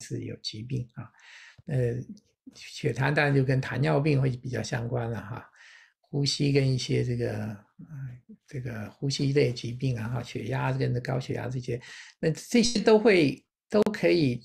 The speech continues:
去做的。脑波这边就可以做些像是这个抑郁症啊，哈，这些，这个也是，呃，我几个学生都在这方面做得蛮好啊，包括台湾的，呃，杨志杰杨教授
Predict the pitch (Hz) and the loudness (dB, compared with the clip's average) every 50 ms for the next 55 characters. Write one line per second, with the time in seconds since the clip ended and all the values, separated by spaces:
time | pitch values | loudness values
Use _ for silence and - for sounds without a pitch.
0 | _ - - - 160 143 - - 165 139 120 139 165 160 165 156 135 - 123 123 | _ -10 -4 -2 -2 -2 2 4 4 4 4 2 0 0 2 2 2 2 0 0
1 | - 196 208 196 226 202 190 185 185 175 165 170 160 143 127 - - 156 139 123 | 2 2 4 4 4 2 2 2 0 0 0 2 2 2 2 2 2 2 2 2
2 | 123 - - - - 139 135 135 135 - _ _ - - - - _ - - - | 0 -4 -8 -6 -2 0 0 0 -2 -4 _ _ -20 -20 -20 -20 _ -10 -4 -2
3 | 143 131 - - 131 123 135 127 127 123 113 110 - - 190 165 147 151 156 147 | -2 0 0 -2 -2 -2 0 0 2 2 2 0 -2 -2 -2 -2 0 2 2 2
4 | 135 - 160 147 131 120 110 104 101 104 120 110 107 - - 117 - 127 113 - | 2 4 2 2 2 0 -2 -4 -6 -6 -8 -8 -8 -8 -10 -10 -8 -10 -10 -12
5 | - - - - _ _ - 143 147 170 160 143 127 120 123 143 139 135 131 123 | -14 -20 -20 -20 _ _ -6 -2 0 4 4 6 6 6 4 4 4 4 6 4
6 | 120 117 120 - - _ _ - - 120 120 117 110 113 123 - - _ _ _ | 4 2 0 -2 -8 _ _ -14 -12 -10 -10 -10 -10 -12 -14 -14 -18 _ _ _
7 | _ _ _ _ _ _ _ _ - 135 127 123 - - - 131 135 131 127 123 | _ _ _ _ _ _ _ _ -4 -2 -2 -4 -6 -8 -8 -2 0 2 2 2
8 | 120 - - 127 127 135 147 147 147 139 139 - - 139 131 127 - - _ _ | 2 0 0 0 0 2 2 2 2 0 -2 -2 -2 -2 -2 -2 -4 -10 _ _
9 | _ - 135 135 131 139 131 147 131 131 131 120 123 - 139 120 117 113 - 135 | _ -2 0 0 0 0 0 2 2 2 2 0 0 0 0 0 -2 -2 -6 -8
10 | 110 107 107 110 107 98 - - 147 135 127 123 - _ - 131 120 120 120 120 | -8 -8 -8 -8 -10 -12 -14 -16 -14 -12 -12 -12 -12 _ -8 -6 -4 -4 -4 -4
11 | 123 - - 117 110 117 117 120 120 120 120 110 110 - - - - - - - | -6 -6 -6 -4 -4 -4 -2 -2 -2 -2 -2 -4 -6 -8 -12 -20 -20 -20 -20 -20
12 | _ _ _ - 156 117 110 107 107 104 107 107 107 - _ _ _ _ _ _ | _ _ _ -12 -10 -8 -6 -6 -6 -6 -8 -10 -12 -14 _ _ _ _ _ _
13 | _ _ _ _ - 120 123 127 127 - 135 131 - 123 120 113 120 120 113 101 | _ _ _ _ -8 -4 -4 -2 0 0 -2 -2 -2 -2 -2 -2 -2 -2 -4 -4
14 | 113 131 135 143 135 127 - 143 123 | -4 -2 0 0 0 2 2 0 0